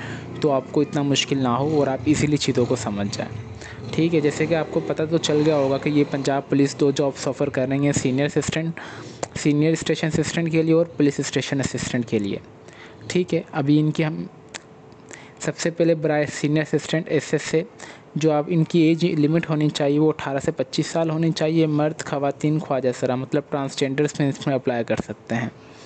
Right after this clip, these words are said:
ठीक है, और उसके बाद आपके पास लाजमी आपका सीएनआईसी लाजमी बना होना चाहिए। और अगर तालीम की बात करें for seniors, for senior station assistant के लिए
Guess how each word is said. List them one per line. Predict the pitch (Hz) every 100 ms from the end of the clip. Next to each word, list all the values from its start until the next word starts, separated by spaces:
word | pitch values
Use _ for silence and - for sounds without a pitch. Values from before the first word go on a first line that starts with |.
| - - - - -
ठीक | 190 -
है, | 147 - - -
और | 151
उसके | - -
बाद | 156 151
आपके | 147 160
पास | 160 156 -
लाजमी | 143 139 165
आपका | 156 143 151
सीएनआईसी | - 135 131 135 -
लाजमी | 139 127 151
बना | 135 131
होना | 139 143 143
चाहिए। | - 143 147 170 - - - -
और | 147
अगर | 143
तालीम | 151 147 143 160 175
की | 180
बात | 151 139 -
करें | 151 147
for | 147 160
seniors, | 147 - 151 165 156 - 147 139 156 151
for | -
senior | 151 160 160 160
station | - 143 - 156
assistant | 143 135 - 165
के | 156 151
लिए | 135 170